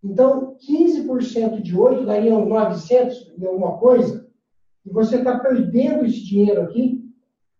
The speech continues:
Ou aí você fala, "Não, mas eu faturo os oito e mando os dois pra ele reembolsar." Ok, menos mal é o correto.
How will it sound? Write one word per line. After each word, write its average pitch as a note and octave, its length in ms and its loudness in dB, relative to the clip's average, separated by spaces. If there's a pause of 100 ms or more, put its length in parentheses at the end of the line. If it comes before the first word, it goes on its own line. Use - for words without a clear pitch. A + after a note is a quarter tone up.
(880)
Ou B3+ 200 4
aí D4 160 4
você C#4+ 120 -2
fala, D4 240 -2
"Não, D#4 420 2
mas B3+ 180 2
eu C4+ 140 -2
faturo B3+ 960 -2 (380)
os F#3 280 -4
oito C4 380 4
e A3+ 60 0
mando B3 260 2
os - 160 -2
dois A#3+ 380 2
pra B3+ 80 -2
ele B3+ 160 0
reembolsar." B3 920 -2 (340)
Ok, B3 720 -2 (720)
menos G3 400 -4
mal A3+ 540 0
é G#3+ 80 -6
o G#3+ 140 -4
correto. F3 500 -2